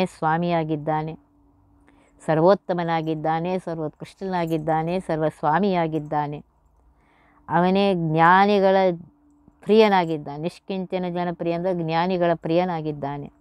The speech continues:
ಸುರಮುನಿಗೇಯ, ದೇವತೆಗಳಿಂದಲೂ ಮುನಿಗಳಿಂದಲೂ ಋಷಿಗಳಿಂದಲೂ ನಾರದಾದಿ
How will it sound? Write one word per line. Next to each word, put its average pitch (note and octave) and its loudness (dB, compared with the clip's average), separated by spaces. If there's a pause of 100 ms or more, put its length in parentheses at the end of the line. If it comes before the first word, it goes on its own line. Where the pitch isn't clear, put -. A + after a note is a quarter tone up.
(720)
ಸುರಮುನಿಗೇಯ, E3+ 0 (1800)
ದೇವತೆಗಳಿಂದಲೂ E3 2 (1300)
ಮುನಿಗಳಿಂದಲೂ E3+ 4 (100)
ಋಷಿಗಳಿಂದಲೂ E3 0 (1400)
ನಾರದಾದಿ E3 4